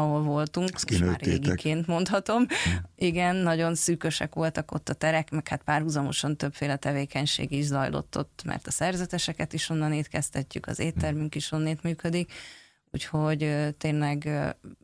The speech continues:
Speaker 1: látszódott, hogy szükség lesz arra, hogy tovább lépjünk. Úgyhogy minden évben erre félre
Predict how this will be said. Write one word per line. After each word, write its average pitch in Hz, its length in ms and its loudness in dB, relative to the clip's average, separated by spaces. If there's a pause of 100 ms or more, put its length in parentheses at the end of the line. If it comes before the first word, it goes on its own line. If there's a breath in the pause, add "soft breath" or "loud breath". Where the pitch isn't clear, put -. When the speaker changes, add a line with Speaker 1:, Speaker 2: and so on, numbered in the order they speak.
(140)
Speaker 1:
látszódott, 143 640 0
hogy 143 140 -2
szükség - 440 -2
lesz 143 280 0
arra, 135 220 0
hogy 139 360 -4
tovább 156 340 0
lépjünk. 190 520 -2 (400 loud breath)
Úgyhogy 185 280 0
minden 175 300 2
évben 156 300 2
erre 147 240 2
félre 151 480 0